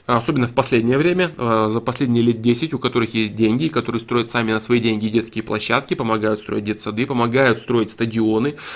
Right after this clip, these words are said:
и так далее, и так далее. То есть есть такие реально люди, но, а, много ли их? Их немного пока. Вот. И, э, что касается и военачальников, допустим, там тот же Суворов, который,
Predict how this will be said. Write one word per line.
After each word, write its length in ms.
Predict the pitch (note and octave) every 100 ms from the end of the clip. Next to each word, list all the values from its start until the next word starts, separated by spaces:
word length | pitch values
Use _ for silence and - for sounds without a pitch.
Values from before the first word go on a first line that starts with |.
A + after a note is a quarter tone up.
| -
и 60 | A2+
так 200 | A2+ B2
далее, 240 | C3 B2
и 40 | A#2
так 140 | A#2
далее. 280 | G#2+ G#2 - -
То 80 |
есть 100 | A2
есть 180 | D#3+ D3+
такие 280 | C#3 - A2
реально 180 | A2 G#2
люди, 320 | G#2+ D3+ F#3
но, 380 | C3+ F3+ D#3+ -
а, 140 | A2+ G2
много 280 | C3+ F#3+ B2
ли 160 | G#2+
их? 120 | G2 -
Их 180 | - -
немного 380 | B2 A2+ A#2 A2+
пока. 320 | A2 - - - - - - - - -
Вот. 340 | A#2 A#2+ A2+
И, 220 | C3 A#2+ A#2+
э, 800 | A#2 A2+ A2 G#2+ G2 D#2+ D2 - - - - - - - -
что 220 | - B3+
касается 420 | B3 - F#3 E3+
и 60 | C3
военачальников, 800 | B2 C3+ C3 - G3 D#3+ C#3 B2+
допустим, 420 | B2 B2+ B2 A2+
там 160 | A2 G#2
тот 180 | D3+ B2
же 60 |
Суворов, 520 | A#2 - C3 F3 D3+
который, 500 | - A2 C3+ C3 G#2+